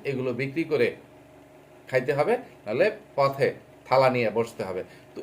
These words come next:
এই ভয় থেকে তুই, মানে, তোর চ্যানেলটা যেন ধ্বংস হয়ে না যায়, কারণ সব চ্যানেলের কলকাঠি বাংলাদেশি ডাইনি মাগিনুরের হাতে জিম্মি। আর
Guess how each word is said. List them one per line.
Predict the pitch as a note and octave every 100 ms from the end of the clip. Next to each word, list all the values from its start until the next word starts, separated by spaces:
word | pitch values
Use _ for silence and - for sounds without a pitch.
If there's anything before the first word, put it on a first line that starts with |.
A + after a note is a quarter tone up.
| -
এই | A3+ C4+
ভয় | B3 - G3+
থেকে | A3 A#3 A#3+ D4+ - - - - - -
তুই, | C#3+ C3 A#2+ - - - -
মানে, | C#3 A2+ A2 - - -
তোর | D#3 D#3
চ্যানেলটা | F3 F#3+ G3 G#3
যেন | G3+ F#3 D#3 A#2 G2+ -
ধ্বংস | C3 C#3 C#3+
হয়ে | C#3 C#3
না | B2 A#2+
যায়, | A#2+ D3+ D#4 - - - - - - -
কারণ | C#3 C#3+
সব | - G#3 B3 A#3 - -
চ্যানেলের | F3+ F#3 G#3 F#3+ - - - - - - - -
কলকাঠি | E3+ F#3+ F#3+ F3 D#3 A2 - - -
বাংলাদেশি | B2 B2+ A#2 A2+ B2
ডাইনি | A2 G#2+ A#2 A#2
মাগিনুরের | G2 A#2 C3+ C#3+ C#3+ C3+ B2+
হাতে | G#2 G#2+ A2
জিম্মি। | G#2 B2 A#2 G2+ - - - -
আর | A2